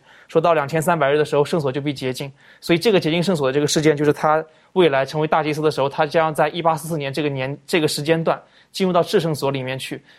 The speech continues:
把这个罪的工作，把，就是他这个，这，这一次进入至圣所的目的就是把这个圣所给洁净掉。所以这个是我们救恩的一个保障。所以很多时候，当我们，当我们思考上帝就是透过圣所救我们的时候，我们会有一个基本的一个矛盾，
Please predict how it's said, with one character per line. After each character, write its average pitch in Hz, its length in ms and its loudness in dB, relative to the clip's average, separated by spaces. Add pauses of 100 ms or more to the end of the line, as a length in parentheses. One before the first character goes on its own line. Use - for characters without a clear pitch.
(160)
把 127 120 0
这 151 100 0
个 151 80 4
罪 160 280 0
的 139 80 0
工 147 200 -6
作， 143 260 -4 (200)
把， 131 140 0 (120)
就 165 100 -4
是 160 160 -2 (160)
他 196 120 -2
这 196 80 2
个， 190 80 -2
这， 208 220 0
这 214 200 0
一 196 60 4
次 190 80 -4
进 208 140 0
入 196 60 4
至 202 100 -2
圣 202 100 4
所 165 100 2
的 139 60 0
目 180 160 2
的 160 80 0
就 160 100 2
是 151 80 0
把 123 240 -2
这 143 100 -2
个 139 60 -2
圣 156 280 0
所 127 160 -4
给 123 80 -12
洁 120 180 -10
净 127 160 -14
掉。 135 160 -18 (440)
所 170 120 4
以 180 60 6
这 190 100 0
个 180 100 4
是 180 220 2
我 143 160 4
们 131 200 -4
救 180 180 4
恩 156 80 4
的 156 60 2
一 135 100 0
个 - 80 0
保 123 200 -2
障。 127 180 -10 (400)
所 208 120 2
以 220 160 2
很 165 160 0
多 170 120 4
时 196 100 -2
候， 208 100 4
当 208 220 2
我 165 60 0
们， 151 280 -2 (800)
当 202 140 2
我 196 40 2
们 165 80 2
思 196 200 0
考 143 200 0
上 175 240 0
帝 160 280 -6
就 165 160 -2
是 156 140 0
透 - 180 0
过 170 100 2
圣 180 180 0
所 139 140 -2
救 196 160 2
我 160 60 4
们 139 100 -4
的 139 60 -6
时 135 100 -6
候， 143 100 -2
我 143 60 0
们 139 100 -4
会 196 120 2
有 156 80 0
一 135 100 -6
个 147 80 0
基 196 160 -6
本 160 160 -2
的 131 60 -8
一 131 40 -8
个 139 60 -6
矛 127 220 -4
盾， 135 140 -6